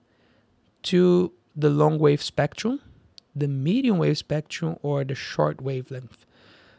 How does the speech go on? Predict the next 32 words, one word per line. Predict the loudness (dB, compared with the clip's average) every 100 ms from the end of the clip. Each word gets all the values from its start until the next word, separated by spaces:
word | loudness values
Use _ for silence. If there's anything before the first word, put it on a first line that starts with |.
| _
uh, | -14 -12 -12
spectrum. | -10 -10 -10 -10 -12 _ -20 -20 _
This | -2 0 2
is | 2 0 0 -4 -10 -16 -4
red, | 2 2 2 -4 -10 -4
green, | -2 -2 -4
and | -4
blue, | -2 -2 -4 _
R | -2 0
G | 0 -2
B. | -2 -4 -6 _ _
And | -4
by | -2 -2
the | 0
way, | 0 2
we | 0
have | -2 -2 0 -2 -4
another | -4 -2 -2 -2
episode | -4 -6 -4 -2 -2
on | -4
genetics | -4 -4 -4 -6 -6
of | -6 -6
eye | -8
color, | -6 -6 -2 -2 -2
which | -4 -4
I | -4
do | -2 -2 -2
discuss | -4 -6 -6 -6 -6
a |
little | -6 -4
bit | -4
about, | -4 -2 -4 -4